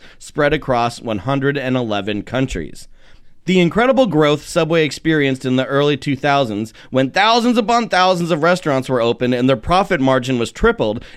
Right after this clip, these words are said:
is, according to Subway executives, was completely due mostly to the introduction of their spokesperson, Jared Fogle. I remember seeing the very first Jared commercial. It was in two thousand, and I thought, like, I don't know, I've always been kinda self-conscious,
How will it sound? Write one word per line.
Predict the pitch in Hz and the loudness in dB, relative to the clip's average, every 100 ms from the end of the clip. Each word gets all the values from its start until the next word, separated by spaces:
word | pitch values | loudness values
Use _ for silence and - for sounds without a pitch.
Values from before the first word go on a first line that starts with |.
| - | 0
is, | 151 131 127 123 | 2 2 0 -4
according | 123 185 208 208 185 | -2 0 2 2 0
to | 175 160 | 0 0
Subway | - 156 151 139 | 0 0 0 0
executives, | 131 185 165 123 113 113 - - - | 0 -2 0 0 -2 -4 -16 -8 -4
was | 156 | 0
completely | 175 156 196 247 233 | 0 0 0 2 0
due | 160 185 | 0 0
mostly | 165 156 175 165 160 | 2 2 2 0 -2
to | 165 | -2
the | 147 131 | -2 -2
introduction | 147 165 131 127 - 139 127 | -2 -2 -2 -2 -2 -4 -4
of | 123 117 | -4 -4
their | 123 | -4
spokesperson, | - 139 135 - 123 113 117 110 - - _ | -2 -2 -2 -2 -4 -2 -4 -6 -8 -20 _
Jared | - 110 104 104 | -6 -4 -4 -2
Fogle. | 156 185 135 82 - - - - - - | 2 2 2 -6 -12 -18 -20 -20 -14 -4
I | 151 | 0
remember | 220 202 190 175 156 | 2 2 2 0 -2
seeing | - 180 170 151 | 2 2 4 4
the | 135 | 2
very | 127 139 131 | 2 2 0
first | - 135 123 117 | 0 -2 -2 -2
Jared | 139 139 127 | -2 0 -2
commercial. | 123 113 110 120 113 | -4 -4 -2 -2 -2
It | |
was | 113 | -2
in | 117 | -4
two | 107 131 | -4 -4
thousand, | 131 131 127 110 104 101 - - - _ | 0 0 0 -2 -4 -6 -12 -20 -20 _
and | 151 147 143 139 135 - _ - - - - - - | 0 2 2 0 -2 -6 _ -18 -16 -16 -14 -10 -2
I | 165 | -2
thought, | 175 185 | 0 0
like, | 165 139 | 0 0
I | 156 | 2
don't | 185 | 2
know, | 147 | 2
I've | 139 | 2
always | 160 180 | 2 2
been | 180 | 0
kinda | 151 165 139 | 0 -2 0
self-conscious, | 156 139 139 131 147 170 180 | 0 0 0 -2 -2 -4 -8